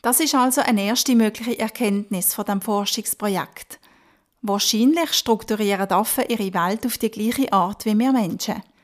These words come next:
Aus deren Erkenntnis ergibt sich aber schon die nächste Frage. Warum hat sich denn bei den Menschen die Sprache entwickelt und bei den Schimpansen nicht? Für den Klaus Zuberbühler gibt es zwei verschiedene Ansätze, um sich das zu erklären.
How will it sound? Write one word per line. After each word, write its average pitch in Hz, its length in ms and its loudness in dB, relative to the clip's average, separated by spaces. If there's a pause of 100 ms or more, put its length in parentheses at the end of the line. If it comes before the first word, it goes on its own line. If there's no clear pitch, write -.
(600)
Aus - 140 2
deren 233 240 4
Erkenntnis 254 640 4
ergibt 226 300 0
sich - 200 -6
aber 196 240 0
schon 202 220 0
die 240 100 2
nächste 226 440 2
Frage. 180 460 -6 (320)
Warum 233 380 6
hat 226 180 0
sich 233 180 -2
denn 196 260 0
bei 190 60 -2
den 190 160 -2
Menschen 185 360 -2
die - 60 -8
Sprache 185 400 -2
entwickelt 240 760 -2 (180)
und 202 320 -2
bei 214 80 -4
den 202 140 0
Schimpansen 185 640 0
nicht? - 380 -6 (640)
Für - 160 -4
den 247 140 0
Klaus 226 360 4
Zuberbühler 285 600 4
gibt 240 220 -2
es - 100 0
zwei 202 260 0
verschiedene 214 640 2
Ansätze, 220 800 0
um 208 100 2
sich 220 200 -4
das 208 340 0
zu 254 80 0
erklären. 196 640 -2